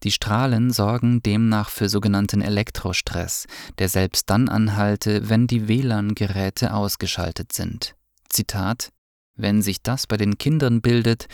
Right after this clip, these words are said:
stehen die dauernd unter Stress, auch wenn die E-M-F-Strahlen nicht da sind. Das ist eine Erscheinung, die ist sehr gut untersucht.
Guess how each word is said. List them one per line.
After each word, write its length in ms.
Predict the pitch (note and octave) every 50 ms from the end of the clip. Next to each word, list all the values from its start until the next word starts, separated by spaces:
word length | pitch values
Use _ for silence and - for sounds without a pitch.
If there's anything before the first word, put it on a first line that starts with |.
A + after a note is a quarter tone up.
| - - -
stehen 420 | - - - - A#2+ B2 B2 B2+
die 180 | A#2+ C3+ C#3+ B2+
dauernd 420 | - B2 B2+ C#3 C3+ A#2 A2 -
unter 260 | - A2+ A#2 - B2
Stress, 540 | A#2 - - - - A#2 A#2 A2+ - - - - - - - _
auch 380 | - - G2+ G2+ A2+ A#2+ - -
wenn 180 | G#2 G#2+ G#2+ A2
die 280 | G#2+ G#2+ - - G#2+
E-M-F-Strahlen 1000 | G#2+ G2 A#2+ B2+ - - G#2+ G#2+ - - - - - - G2 G2+ G2 G2+ G2+ A2
nicht 280 | G#2+ A#2+ B2 - - -
da 240 | - F#2 E2 D#2+ E2
sind. 480 | D#2+ F2 E2+ F2 - A2+ - - - _ _ _ _ _ _ _ _ -
Das 180 | A2+ B2 - -
ist 140 | B2+ -
eine 180 | - A#2 A#2+ A2
Erscheinung, 720 | E2+ G#2 - - - A#2+ C3 C3+ B2+ G#2+ G2 G2 G2+ G2
die 140 | - E2+ D2+
ist 220 | F#2+ G#2+ - -
sehr 240 | - - B2+ C3 C3
gut 360 | A#2 - G#2 G2 G2+ - -
untersucht. 840 | - - G2+ G2+ - A#2 A#2+ A#2+ A2 F#2 F#2+ F#2 - - - - -